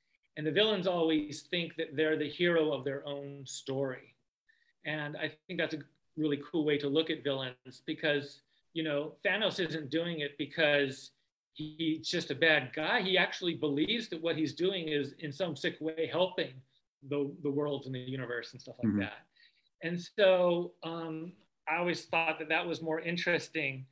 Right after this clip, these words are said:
Speaker 1: And then I started thinking, well, what if there was a character who wasn't really even sure if they were the hero or the villain of a story?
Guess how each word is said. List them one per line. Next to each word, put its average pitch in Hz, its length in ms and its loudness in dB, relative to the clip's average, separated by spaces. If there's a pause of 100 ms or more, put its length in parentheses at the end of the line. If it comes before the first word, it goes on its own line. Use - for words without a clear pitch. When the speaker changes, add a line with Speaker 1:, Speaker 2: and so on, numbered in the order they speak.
(340)
Speaker 1:
And 170 560 -2
then 196 160 2
I 185 120 2
started 175 320 0
thinking, 180 300 -4
well, 165 140 0
what 196 160 4
if 208 100 -8
there 185 120 0
was 160 140 0
a 160 40 2
character 190 480 -4
who 151 140 -2
wasn't 175 320 0
really 160 260 2
even 143 220 0
sure 165 600 2 (500)
if 156 260 2
they 156 180 2
were 139 400 -2
the 139 80 -4
hero 131 720 -2 (340)
or 131 500 -4
the 131 120 -10 (180)
villain 127 440 -6
of 113 80 -10
a 123 80 -12
story? 120 560 -8